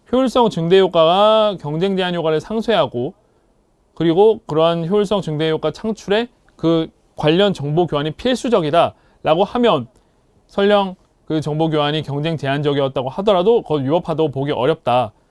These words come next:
이거는 뭐 저희 공동행위 규제뿐만 아니라 뭐 시지남용 행위라든지 어떤 불공정 행위 규제에 일반적으로 통용되는 내용을 여기에도 차용했다, 이렇게 이해하시면 되겠습니다.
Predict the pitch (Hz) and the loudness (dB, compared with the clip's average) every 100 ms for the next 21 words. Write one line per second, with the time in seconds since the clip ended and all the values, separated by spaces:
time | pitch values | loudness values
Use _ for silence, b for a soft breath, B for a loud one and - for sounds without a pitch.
0 | _ _ _ 156 180 208 196 165 165 156 | _ _ _ 0 2 4 2 -2 -2 -2
1 | - _ _ _ - 143 143 143 131 123 | -2 _ _ _ -18 -6 -2 0 -2 -4
2 | 151 160 190 185 185 180 - 147 147 170 | -4 2 2 2 0 -2 -2 -4 -2 -2
3 | 151 113 131 208 - b b b b 113 | -2 0 0 0 -2 b b b b -4
4 | 117 - 214 226 175 170 170 190 175 147 | -4 -4 0 2 2 2 0 2 2 2
5 | 135 113 131 202 131 127 139 147 170 185 | 0 -4 -4 -6 -8 -8 -6 -4 -2 0
6 | 185 180 175 - 131 143 139 127 190 190 | 0 -2 -4 -6 -4 -2 0 0 0 0
7 | 170 160 - 254 262 220 196 139 131 143 | 0 -4 -4 -2 2 2 2 -2 -2 -2
8 | 123 139 143 - 233 220 208 170 135 147 | -2 -2 -4 -4 -2 0 0 -2 -2 -4
9 | 127 131 127 147 147 143 135 104 104 | -2 -2 -4 -6 -8 -8 -10 -14 -16